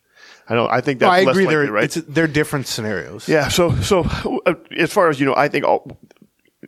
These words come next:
Speaker 1: there's a hundred percent chance one of the four will be moved. Um, perhaps. I mean, I think there's a better than average chance that, uh, be-, uh, uh, better than fifty percent chance that Farmer straight up is just moved,
Speaker 2: Let me
Speaker 1: right?
Speaker 2: put it
Speaker 1: And
Speaker 2: this
Speaker 1: the rest
Speaker 2: way.
Speaker 1: of them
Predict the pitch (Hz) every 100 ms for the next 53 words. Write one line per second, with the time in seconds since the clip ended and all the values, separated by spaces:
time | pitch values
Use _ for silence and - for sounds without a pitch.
0 | _ 127 123 113 156 143 143 131 123 127
1 | 131 - - 127 123 127 123 123 131 131
2 | 123 117 117 123 139 151 - _ _ _
3 | _ _ - - 165 170 170 170 _ _
4 | - 165 139 131 - - 151 151 156 170
5 | 135 120 143 151 143 127 - 127 127 -
6 | - 123 123 - 110 - - 101 76 113
7 | - 123 - - 104 - _ - 143 160
8 | 165 139 139 120 123 135 110 120 117 -
9 | 123 120 113 107 - - 131 113 - 82
10 | - - 95 95 180 220 202 - 196 123
11 | 143 156 147 127 123